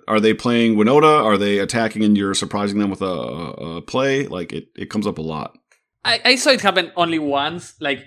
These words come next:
Speaker 2: in the really early days of the Shadow, they played, um,
Speaker 1: Like a couple Jays?
Speaker 2: Yeah, and sometimes it came up that it flipped and turned out Fatal Push, but it's so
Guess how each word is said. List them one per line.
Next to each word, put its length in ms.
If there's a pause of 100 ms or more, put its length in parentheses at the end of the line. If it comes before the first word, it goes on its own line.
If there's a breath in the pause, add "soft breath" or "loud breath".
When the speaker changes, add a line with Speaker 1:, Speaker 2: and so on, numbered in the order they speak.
(160)
Speaker 2:
in 140
the 160
really 360
early 200
days 180
of 100
the 120
Shadow, 360
they 160
played, 760 (180)
um, 720
Speaker 1:
Like 180
a 60
couple 260
Jays? 440 (260)
Speaker 2:
Yeah, 500 (200)
and 300
sometimes 720
it 180
came 220
up 240
that 160
it 160
flipped 460
and 200
turned 200
out 200
Fatal 260
Push, 260
but 100
it's 160
so 760